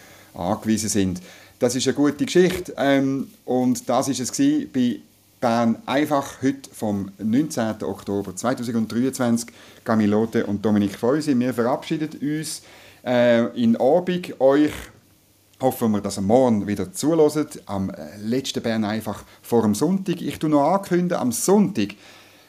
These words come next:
werden wir Bern einfach live aus dem Bundeshaus senden, immer wieder live mit Gästen, die Beurteilungen abgeben, was da genau vor sich geht. Tönt also direkt live reinzappen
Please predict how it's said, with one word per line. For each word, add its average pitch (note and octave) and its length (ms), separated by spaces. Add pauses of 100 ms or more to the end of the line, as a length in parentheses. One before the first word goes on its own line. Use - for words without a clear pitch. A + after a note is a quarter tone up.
(180)
werden C#3 480
wir G#2+ 360
Bern D3+ 360
einfach C#3 640
live B2 720
aus E3 200
dem D3 200
Bundeshaus D3+ 760
senden, C#3 760
immer D3+ 640
wieder C#3 520 (320)
live C3 460
mit C#3+ 300
Gästen, B2 560
die D3 260
Beurteilungen B2+ 720
abgeben, A2 580 (140)
was C3+ 320
da C3+ 160
genau B2 320
vor B2 240
sich A#2+ 240
geht. A#2 280 (440)
Tönt C#3 260
also A2+ 440
direkt A#2 720
live A2 560
reinzappen C#3+ 920